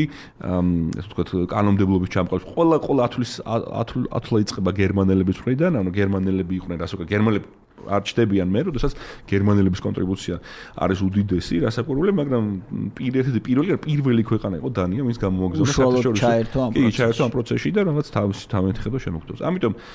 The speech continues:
Speaker 1: ამ რეგიონებს ყველას თავიანთი ინტერესები, ა-, აქვთ, გააჩნიათ რასაკვირველია, მაგრამ ისინი, ა, რჩებიან, აი, ხარ ასე ვიზაც ვსაუბრობთ, ჩვენი მკაფიო მხარდამჭერი.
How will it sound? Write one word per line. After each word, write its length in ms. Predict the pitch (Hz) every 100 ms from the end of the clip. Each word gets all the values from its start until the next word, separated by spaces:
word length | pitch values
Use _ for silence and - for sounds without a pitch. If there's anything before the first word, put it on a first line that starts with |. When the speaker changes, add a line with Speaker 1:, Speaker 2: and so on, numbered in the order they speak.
| - - -
Speaker 1:
ამ 200 | - 143
რეგიონებს 420 | 160 202 202 123
ყველას 320 | - 156 127 107 -
თავიანთი 720 | - 147 160 165 160 160 - 220
ინტერესები, 600 | 165 - 131 - 85 -
ა-, 220 | 90 - - - -
აქვთ, 260 | 87 156 -
გააჩნიათ 440 | - 85 87 80 -
რასაკვირველია, 580 | 78 - - 95 131 202
მაგრამ 260 | 156 190
ისინი, 340 | 135 - 151 180
ა, 640 | 190 - - - - 92
რჩებიან, 640 | 90 - 123 123 131 147 175
აი, 120 | 117
ხარ 140 | 101 95
ასე 100 | -
ვიზაც 240 | 95 98
ვსაუბრობთ, 360 | 98 113 165 175 - _ _
ჩვენი 240 | - - 139
მკაფიო 380 | - - -
მხარდამჭერი. 640 | 117 - 73 73 71 - -